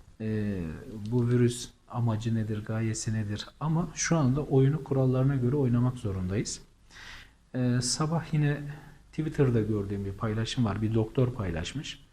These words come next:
E, yaşlı bir amca virüse yakalanmış, pozitif çıkmış. Amcaya doktor soruyor, diyor ki, "E, amca sen aşını olmadın mı? Aşını olmadın mı?" E,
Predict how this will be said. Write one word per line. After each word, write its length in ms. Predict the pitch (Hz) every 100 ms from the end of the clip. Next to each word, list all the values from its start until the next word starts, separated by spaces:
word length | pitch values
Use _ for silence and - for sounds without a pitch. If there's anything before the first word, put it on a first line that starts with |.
| _ - - - -
E, 60 | 113 110 107 110 113
yaşlı 440 | 123 123 - 123
bir 60 | 135
amca 340 | 135 135 127
virüse 360 | 120 127 123 139
yakalanmış, 540 | 123 113 95 90 -
pozitif 420 | - 127 - 104 -
çıkmış. 460 | 95 - - -
Amcaya 440 | 123 127 135 143 139
doktor 300 | 135 151 143
soruyor, 360 | 143 147 147
diyor 160 | 123 175
ki, 320 | - 123 - - - - _ 120
"E, 100 | 117
amca 300 | 120 160 175
sen 200 | 160 135
aşını 400 | 127 - 147 151
olmadın 460 | 180 - 131 120
mı? 240 | 113 160 - - - - -
Aşını 340 | 123 120 139 151
olmadın 360 | 190 147 117
mı?" 140 | 131 170 - - _ _ _ _ -
E, 140 | 127